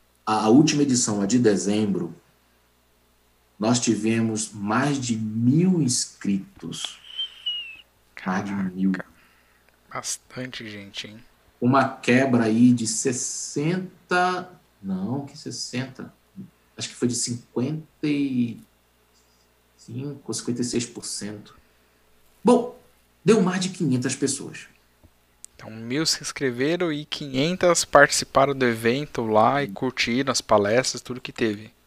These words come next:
Speaker 1: É muita
Speaker 2: Muita
Speaker 1: gente, cara.
Speaker 2: gente.
Speaker 1: É muita gente.
Speaker 2: Imagina só, a gente comentando daqui a pouco, imagina um evento gratuito, né,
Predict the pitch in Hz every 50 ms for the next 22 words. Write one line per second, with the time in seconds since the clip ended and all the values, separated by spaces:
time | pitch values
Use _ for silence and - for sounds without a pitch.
0 | _ - 165 175 180 170 156 156 156 160 170 175 165 - - 147 143 120 98 104
1 | 110 113 117 117 113 110 104 98 - - - - - - - _ _ _ _ _
2 | _ _ _ _ _ _ - 120 117 110 113 120 127 - - - 85 - - -
3 | - - - - - - - - - _ - 160 175 185 175 180 170 170 165 185
4 | 190 190 180 - - 160 151 143 143 143 - - - 160 151 147 139 - 139 131
5 | 123 - - 139 135 - _ _ - 127 120 - - 139 143 147 143 139 139 143
6 | 156 175 185 170 139 127 127 127 123 127 127 131 127 120 123 117 117 117 - 123
7 | 117 120 117 113 120 120 - - 123 117 131 180 - - 196 151 120 110 110 110
8 | 127 160